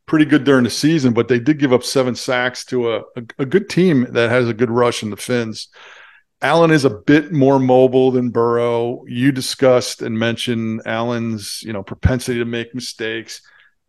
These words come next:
I, I found it really hard to, to call this game in the, in, myself too, but in the end, I think I, I really do think that Allen has the slight edge over Burrow.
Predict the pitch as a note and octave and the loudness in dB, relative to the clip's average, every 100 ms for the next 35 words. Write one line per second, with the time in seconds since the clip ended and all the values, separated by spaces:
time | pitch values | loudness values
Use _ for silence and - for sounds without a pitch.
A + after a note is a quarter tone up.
0 | _ - - _ C3 E3 - F3 D#3+ C#3 | _ -18 -18 _ -2 -2 2 2 4 4
1 | - D#3+ C3+ C3+ A#2+ A#2+ A#2+ A2+ A2+ A#2+ | 2 -2 0 2 2 0 -2 -2 -8 -8
2 | - - - A#2+ A2+ A2 - A#2+ A#2 A2 | -12 -14 -6 -4 -4 -8 -10 -8 -8 -10
3 | G#2+ A#2 B2 A#2+ A2+ - B2 A#2+ B2 A2+ | -12 -14 -16 -18 -20 -18 -18 -14 -8 -8
4 | - C#3 B2 G#2 - F3 C3+ A#2 G#2 B2 | -4 0 0 -2 0 4 6 4 2 2
5 | A#2+ - - - - _ - D#3+ D#3+ D#3 | 2 -4 -18 -20 -20 _ -2 2 4 6
6 | D3 C3+ D3+ D#3+ D#3 _ _ - B2+ - | 4 2 0 -4 -6 _ _ -6 -4 0
7 | C#3 D#3 F3+ D#3 C#3 - D3 B2 A#2 B2+ | 0 4 4 4 4 2 0 2 0 0
8 | C3+ C3 A#2+ - A#2+ - - B2 A#2+ B2+ | 0 0 -2 -4 -10 -8 -6 0 2 4
9 | C3 B2+ B2 B2+ B2 A#2 B2+ C3 C3 B2+ | 4 4 2 2 2 0 0 2 2 0
10 | B2 | -4